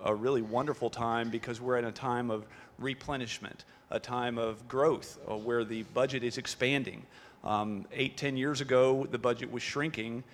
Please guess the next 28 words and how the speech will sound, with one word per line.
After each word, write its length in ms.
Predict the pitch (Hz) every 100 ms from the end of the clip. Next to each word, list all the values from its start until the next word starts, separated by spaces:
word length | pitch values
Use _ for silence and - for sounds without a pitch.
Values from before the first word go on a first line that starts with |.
| - -
and 180 | 123 123
we 120 | 127
were 160 | 123
in 80 | 123
the 80 | 120
difficult 400 | 120 120 131 123
position 400 | 113 123 117 135
of 80 | 110
telling 300 | 123 123 117
our 80 | 113
ministry 400 | 123 127 - 117
partners, 420 | 120 120 120 117
"I'm 140 | 110
sorry, 480 | 104 127 131 123 113
but 120 | 113
we 120 | 110
can't 280 | - 135 113
do 160 | 127 143
as 120 | 135
much 220 | 120 110
for 160 | - 117
you 160 | 117 120
as 120 | 117
we 80 | 117
did 160 | 113
a 40 | 107
year 240 | 107 123
ago." 320 | 110 104 101